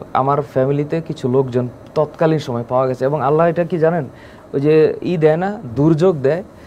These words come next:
এই দুর্যোগটা দেয় হচ্ছে মানুষের ক্যাপাসিটি বোঝার জন্য। আপনার জীবনে যখন ডিজাস্টার নামবে, তখন আপনার আশেপাশের মানুষের ক্যাপাসিটি এবং ওর অ্যাবিলিটি বুঝে ফেলবেন আপনি, ও কত দূর করতে পারে।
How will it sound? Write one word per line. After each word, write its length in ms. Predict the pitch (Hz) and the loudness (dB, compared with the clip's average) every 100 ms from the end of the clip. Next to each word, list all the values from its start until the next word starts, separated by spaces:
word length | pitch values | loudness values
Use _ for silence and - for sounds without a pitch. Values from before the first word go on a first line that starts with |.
| - - | -16 -2
এই 80 | 131 | -2
দুর্যোগটা 560 | 123 143 160 156 147 | 0 -2 -2 -2 -4
দেয় 240 | 120 123 131 | -2 0 0
হচ্ছে 360 | 143 143 156 - - 120 | -2 -4 -6 -6 -10 -10
মানুষের 580 | 117 123 143 147 170 156 - | -6 -2 -2 -2 -2 -2 -2
ক্যাপাসিটি 480 | 143 160 - 135 | -2 -2 -4 -4
বোঝার 300 | 110 110 107 | -2 -2 -6
জন্য। 200 | 90 95 82 - - - - - - - - - | -8 -14 -16 -18 -20 -20 -20 -20 -20 -20 -12 -10
আপনার 320 | - 151 143 | -2 0 2
জীবনে 300 | 151 160 160 | 2 2 0
যখন 400 | 151 151 147 147 151 - - - | -2 -2 -4 -6 -10 -18 -20 -14
ডিজাস্টার 600 | 113 110 143 185 - 165 | -8 0 4 4 4 0
নামবে, 340 | 151 139 131 175 | 2 -2 -2 -4
তখন 220 | 156 139 139 | -4 -2 -4
আপনার 240 | 139 156 | -4 -4
আশেপাশের 520 | 147 143 165 160 165 147 | -6 -4 -2 -2 -4 -4
মানুষের 460 | 143 143 131 139 127 - - - | -4 -4 -4 -6 -6 -14 -20 -12
ক্যাপাসিটি 640 | 160 156 185 156 180 175 185 | -4 0 0 0 -6 -2 -2
এবং 200 | 160 165 | -2 -4
ওর 180 | - 165 | 0 4
অ্যাবিলিটি 380 | 143 151 160 156 | 4 4 0 -2
বুঝে 240 | 143 127 120 | -2 -2 -4
ফেলবেন 260 | 107 110 | -6 -6
আপনি, 180 | 110 123 | -6 -8
ও 40 | 120 | -4
কত 180 | 175 208 | -2 0
দূর 220 | 185 202 | 2 2
করতে 280 | 151 143 120 | 0 -4 -8
পারে। 180 | 98 | -10